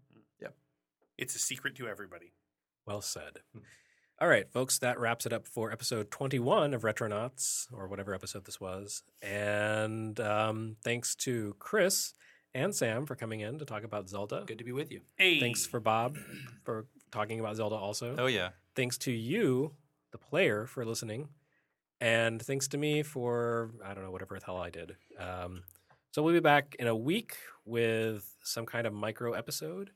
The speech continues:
Speaker 3: And two weeks from now with a big episode hosted by Bob. It's gonna be awesome. In the meantime, uh, you can check out our podcast at retronauts dot com, at U S gamer dot net,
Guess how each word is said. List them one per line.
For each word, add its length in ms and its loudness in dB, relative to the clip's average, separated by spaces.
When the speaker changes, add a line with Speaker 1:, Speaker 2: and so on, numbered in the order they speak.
Speaker 3:
And 220 -10
two 180 -4
weeks 220 -4
from 120 -4
now 260 0
with 140 -2
a 100 -4
big 160 2
episode 380 -2
hosted 280 -8
by 160 -4
Bob. 440 -2
It's 100 -8
gonna 160 -6
be 160 -10
awesome. 580 -4
In 60 -10
the 80 -4
meantime, 560 2
uh, 260 -2
you 220 -2
can 360 -8
check 260 -2
out 140 2
our 80 2
podcast 840 0
at 160 -4
retronauts 480 -6
dot 160 -6
com, 640 0
at 80 -16
U 100 -12
S 120 -12
gamer 240 0
dot 180 0
net, 240 -2